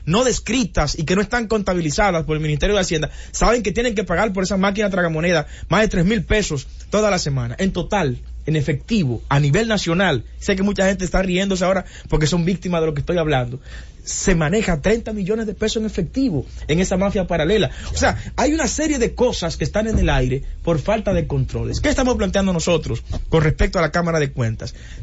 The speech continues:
Constitucionalmente establecer que la Cámara de Cuentas sea entregada al partido de oposición o a los partidos de oposición contrario al partido de gobierno. Por ejemplo, Generación de Servidores gana las elecciones en el año dos mil veinte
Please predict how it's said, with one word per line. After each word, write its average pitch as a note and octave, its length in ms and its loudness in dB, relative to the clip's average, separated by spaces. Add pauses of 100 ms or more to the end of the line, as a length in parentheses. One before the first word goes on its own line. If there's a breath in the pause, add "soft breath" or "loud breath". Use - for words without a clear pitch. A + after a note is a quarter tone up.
(140 loud breath)
Constitucionalmente G3 920 2
establecer D#3+ 580 0 (640)
que D3 100 6
la C3+ 160 4
Cámara G3+ 300 2
de D#3+ 100 0
Cuentas G3+ 500 -2 (280 loud breath)
sea - 260 0
entregada G3 680 -2 (300 loud breath)
al D#3 200 2
partido G3+ 600 2
de F#3+ 80 2
oposición D#3+ 720 0
o E3 120 2
a E3 40 2
los E3 140 0
partidos F3 600 0
de F3+ 100 0
oposición E3 720 0 (240 loud breath)
contrario G#3+ 560 2
al D#3+ 120 -2
partido D#3 400 -2
de C#3 80 -2
gobierno. A2+ 440 -8 (200)
Por B2+ 140 2
ejemplo, C3+ 440 2 (200 loud breath)
Generación C#3 400 2
de A3+ 80 2
Servidores G3+ 420 2
gana G3+ 220 0
las G3 100 2
elecciones F3+ 500 0
en D#3 80 -4
el D#3+ 80 -2
año F#3+ 200 -2
dos F3+ 100 2
mil F#3+ 160 2
veinte F#3 440 0